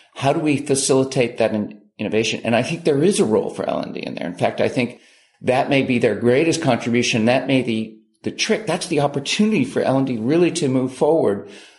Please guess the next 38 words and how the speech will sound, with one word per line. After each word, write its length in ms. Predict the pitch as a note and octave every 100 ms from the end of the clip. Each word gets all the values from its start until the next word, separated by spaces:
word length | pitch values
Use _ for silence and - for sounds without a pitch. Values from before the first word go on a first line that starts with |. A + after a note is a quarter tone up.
| _ _
but 220 | C#3 C#3
we 120 | D3+ D3
have 200 | D3+ -
to 80 |
seize 340 | A#2+ D3 C#3+ C3
it. 200 | D#2+ - -
Right 200 | E3 F3
now, 460 | E3 D#3 D#3 C#3+ -
I 60 | C#3+
have 160 | B2+ E3+
a 40 |
statement 460 | - B2+ A2+ A#2+ -
that 240 | A2 - - -
L 120 | E3+
and 140 | E3 D3
D 340 | C#3 C#3 C#3
isn't 220 | C3+ B2+ A#2+
doing 200 | B2 A#2+
near 180 | C3
what 140 | D3 B2+
it 100 | -
could 160 | D3+
and 100 | C#3
should. 340 | - - G3+ C4
And 680 | C#4 - _ _ _ - A#2+
what 120 | A#2+
it 120 | A#2+
is 140 | E3 E3+
doing, 220 | E3 E3
it's 120 | E3
doing 300 | - D3+ C#3+
badly. 600 | C3+ C3+ F#3+ G#3+ A3+ A3 -
Other 160 | G3+
than 100 | F#3+
that, 180 | F#3 F#3+
that's 200 | F3 -
<laughs> 0 |
good. 520 | - A3 - G#2 -